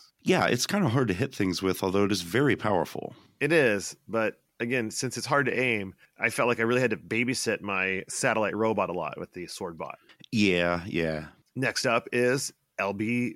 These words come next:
Speaker 2: B, or Alpha Beta Beta, the Rico Bot, or Rico Bot, I guess is what it should be called.
Speaker 1: Yeah, yeah. This shoots out these kind of, the manual calls them balls that ricochet, but they almost look like, I mean, I don't wanna say Ninja Star, but they're kind of a rotating, they look almost
Speaker 2: Like a
Speaker 1: bladed.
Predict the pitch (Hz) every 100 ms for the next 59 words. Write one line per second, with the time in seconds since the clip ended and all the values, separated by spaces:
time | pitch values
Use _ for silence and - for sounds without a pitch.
0 | 110 175 190 147 127 - 104 92 98 120
1 | 123 139 143 180 147 135 - 104 143 139
2 | 143 214 139 101 90 73 71 - 98 87
3 | 135 101 82 71 - 85 87 - 85 87
4 | 76 - - - - - - 104 - -
5 | - - - - 107 98 82 82 101 -
6 | - - - 143 135 120 104 95 - 120
7 | 110 95 82 80 - _ 101 117 151 123
8 | 95 - 104 92 85 82 95 107 90 90
9 | - 92 - 80 - 85 82 78 85 -
10 | 90 90 _ - 147 269 269 - - 101
11 | 85 - - - _ - 113 123 143 101
12 | - 113 95 110 110 - 95 85 95 113
13 | 107 151 104 90 85 95 113 - 117 107
14 | 110 107 - 104 123 117 110 - 202 92
15 | 101 113